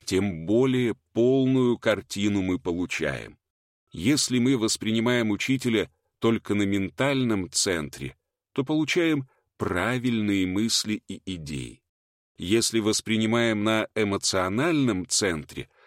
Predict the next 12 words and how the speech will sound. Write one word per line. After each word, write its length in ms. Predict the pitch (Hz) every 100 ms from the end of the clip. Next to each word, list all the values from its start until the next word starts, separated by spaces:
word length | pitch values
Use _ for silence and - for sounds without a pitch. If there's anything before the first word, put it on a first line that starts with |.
| _
то 120 | 92
также 380 | 87 95 90 98
получаем 680 | - 101 98 - 117 123 117
и 160 | 127 127
эмоциональные 1120 | 127 117 135 - 143 143 139 110 98 92 92 90
переживания. 920 | 98 92 92 95 87 78 67 58 - _ _ _ _ _ _ -
Когда 400 | 104 101 104 113
же 140 | 95
мы 180 | 92 110
воспринимаем 880 | 98 - - 101 104 113 117 107 101
любое 540 | 101 104 104 110 101
явление 960 | 92 82 87 85 113 139 123 92 69 62